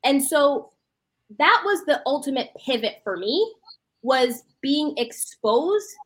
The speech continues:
to the fact that you can do something else and you can still have success and the life that you want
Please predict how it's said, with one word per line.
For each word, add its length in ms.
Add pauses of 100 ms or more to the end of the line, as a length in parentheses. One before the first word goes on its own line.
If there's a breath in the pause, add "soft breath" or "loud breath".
(300)
to 80
the 100
fact 380
that 200
you 200
can 280
do 220
something 560
else 400 (320)
and 140
you 100
can 180
still 720 (320)
have 240
success 560 (160)
and 160
the 60
life 340
that 160
you 100
want 220